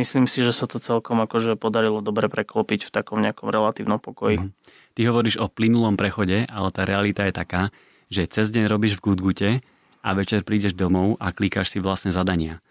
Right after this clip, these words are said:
Speaker 2: Čo
Speaker 1: No.
Speaker 2: z jedného pohľadu je veľmi neudržateľná záležitosť, že vlastne si stále v tom istom svete, ideš z roboty do tej istej roboty. Ako si to ty vtedy vnímal?
Speaker 1: No my sme to mali ešte o level viac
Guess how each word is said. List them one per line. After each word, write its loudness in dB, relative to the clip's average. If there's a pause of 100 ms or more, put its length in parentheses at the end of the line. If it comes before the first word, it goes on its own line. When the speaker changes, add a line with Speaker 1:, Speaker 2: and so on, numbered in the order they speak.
(240)
Speaker 2:
Čo 0
Speaker 1:
No. -14
Speaker 2:
z -2
jedného 2
pohľadu 0
je 2
veľmi 2
neudržateľná 0
záležitosť, -2
že 0
vlastne -2
si -12
stále -2
v -4
tom 2
istom 0
svete, -2
ideš -4
z 0
roboty -2
do -2
tej 0
istej -4
roboty. 0 (240)
Ako -2
si -6
to -2
ty -8
vtedy -4
vnímal? 0 (560)
Speaker 1:
No 2
my 2
sme 0
to 0
mali 4
ešte 0
o 2
level 2
viac 2